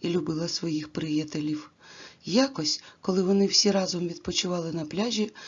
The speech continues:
загоряючи проти сонця, сила всесвітнього тяжіння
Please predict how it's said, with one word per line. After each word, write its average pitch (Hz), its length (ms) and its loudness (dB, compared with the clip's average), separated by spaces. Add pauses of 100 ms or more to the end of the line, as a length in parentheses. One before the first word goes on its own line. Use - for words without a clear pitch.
(240)
загоряючи 190 600 2
проти 180 340 -4
сонця, 170 520 0 (340)
сила 151 300 2
всесвітнього 151 720 0
тяжіння 220 600 0